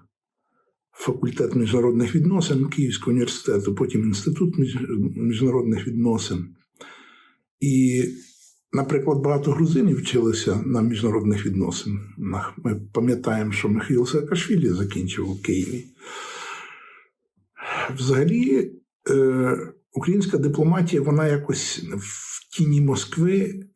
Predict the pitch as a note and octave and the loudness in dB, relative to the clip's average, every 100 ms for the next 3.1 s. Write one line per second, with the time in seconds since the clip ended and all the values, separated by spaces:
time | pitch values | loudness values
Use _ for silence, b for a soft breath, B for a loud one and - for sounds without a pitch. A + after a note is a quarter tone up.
0 | _ - C3+ D3+ D#3+ - C#3+ C3+ - - | _ -4 0 0 -2 0 0 0 -2 -12
1 | _ _ _ A#2+ C3 E3 C#3+ C3+ D3+ C3 | _ _ _ -2 0 2 0 -2 0 2
2 | B2+ B2+ - D3 C#3+ C#3+ D3+ C#3 C3+ - | 2 0 0 0 0 -2 -2 -2 -4 -10